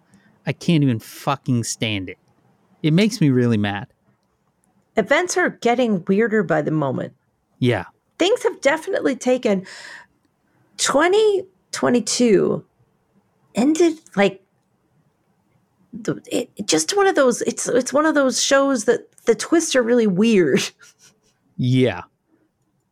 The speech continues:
Speaker 2: You know, Donald Trump's doing superhero N F Ts.
Speaker 1: Yep.
Speaker 2: Elon Musk make, makes up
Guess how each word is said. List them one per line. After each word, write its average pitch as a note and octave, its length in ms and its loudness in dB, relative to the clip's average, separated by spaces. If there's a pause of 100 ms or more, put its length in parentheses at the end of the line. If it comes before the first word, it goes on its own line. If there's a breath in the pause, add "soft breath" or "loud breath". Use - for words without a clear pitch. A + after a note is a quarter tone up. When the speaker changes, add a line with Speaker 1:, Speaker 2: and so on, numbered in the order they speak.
(200)
Speaker 2:
You G#3 80 0
know, G3 80 4
Donald A#3 340 0
Trump's B3 340 -4 (600 soft breath)
doing G3+ 200 2
superhero B3+ 580 2
N A#3 160 0
F A#3+ 160 -2
Ts. A#3+ 640 -4 (500)
Speaker 1:
Yep. C3 340 0
Speaker 2:
Elon C4+ 340 2
Musk B3 400 -2
make, A3+ 460 0
makes A#3 300 -4
up - 300 0